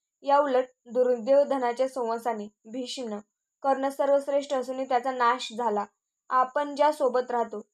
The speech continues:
त्याचा विचारांचा, राहण्यांचा, वागण्यांचा अंमल हा आपल्यावर देखील होत असतो. वेळ काळ कोणासाठी थांबत नाही आणि कोणाला थांबवता देखील येत नाही.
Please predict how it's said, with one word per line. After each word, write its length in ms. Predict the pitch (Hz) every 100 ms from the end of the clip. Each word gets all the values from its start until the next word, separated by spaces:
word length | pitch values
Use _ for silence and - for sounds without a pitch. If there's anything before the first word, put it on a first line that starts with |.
| -
त्याचा 280 | 247 240 262
विचारांचा, 640 | 226 240 226 240 233 214 208 _ 220
राहण्यांचा, 540 | 247 233 247 247 220 226 _
वागण्यांचा 680 | 226 233 233 247 254 240 214 - _ _ -
अंमल 340 | 254 254 277 285
हा 100 | 294 -
आपल्यावर 480 | 254 254 254 262 277
देखील 320 | 262 269 302
होत 220 | 294 240 220
असतो. 380 | 214 - 208 - _ _ _ _ 240
वेळ 260 | 262 285 302
काळ 200 | 294 294
कोणासाठी 540 | 277 240 247 262 262 277
थांबत 340 | 269 247 254
नाही 220 | 254 240 214 -
आणि 160 | 247 254
कोणाला 360 | 254 247 254 269
थांबवता 400 | 277 220 226 233
देखील 320 | 226 233 262
येत 160 | 233 208
नाही. 240 | 208 202